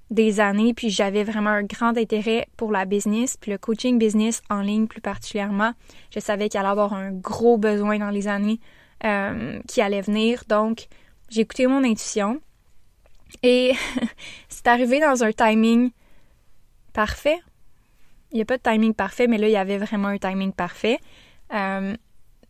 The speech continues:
et j'ai vendu dans cette première année-là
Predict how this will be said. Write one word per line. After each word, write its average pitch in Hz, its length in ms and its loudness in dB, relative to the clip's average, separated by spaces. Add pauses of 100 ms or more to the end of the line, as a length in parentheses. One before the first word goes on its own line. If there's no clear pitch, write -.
(120)
et 220 200 2
j'ai 208 160 0
vendu 214 540 0
dans 214 180 0
cette 254 180 -4
première 214 340 -2
année-là 202 500 0